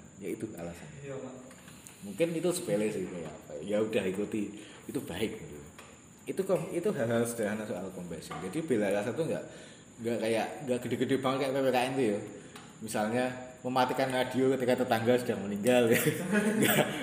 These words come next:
Speaker 1: nggak. Itu jadul banget, nggak kayak, nggak kayak gitu juga itu. Atau mengecilkan suara radio ketika teman sedang sakit gitu. Itu kan dulu. Sekarang kita bisa melakukan banyak hal. Gitu. Tapi juga compassion itu juga soal etika bela, gini,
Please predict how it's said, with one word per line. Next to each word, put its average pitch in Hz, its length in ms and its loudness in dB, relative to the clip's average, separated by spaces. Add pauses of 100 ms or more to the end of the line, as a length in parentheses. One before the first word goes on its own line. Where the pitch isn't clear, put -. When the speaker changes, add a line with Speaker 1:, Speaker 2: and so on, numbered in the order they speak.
Speaker 1:
nggak. - 280 8 (360)
Itu 165 160 0
jadul 123 320 4
banget, 131 240 6
nggak 131 240 6
kayak, 127 140 4 (180)
nggak 123 160 0
kayak 123 60 2 (100)
gitu 135 60 2 (140)
juga 131 200 4
itu. 95 240 2
Atau 139 280 0 (440)
mengecilkan 131 480 0
suara 120 320 2
radio 120 300 0
ketika 123 260 -2
teman 113 220 -4
sedang 90 260 -6
sakit 87 480 -4
gitu. 87 160 -10
Itu 87 160 -8
kan 127 160 -4
dulu. 98 240 -8 (560)
Sekarang 113 320 -10
kita 117 240 -10
bisa 92 240 -10
melakukan 90 320 -10
banyak 78 240 -12
hal. 73 160 -12 (960)
Gitu. - 140 -14 (640)
Tapi 175 240 6
juga 156 220 6 (260)
compassion 185 480 4
itu 233 160 4
juga 139 160 6
soal 160 240 4
etika 165 560 2
bela, 120 240 4 (160)
gini, 143 320 -2